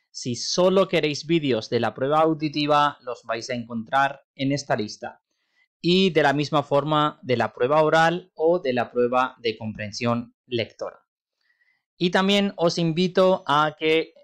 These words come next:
forméis parte de este grupo de Facebook que es Preparación D L A dos.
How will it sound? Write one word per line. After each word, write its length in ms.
forméis 480
parte 480
de 80
este 220
grupo 360
de 140
Facebook 500
que 140
es 240
Preparación 1000
D 260
L 180
A 100
dos. 540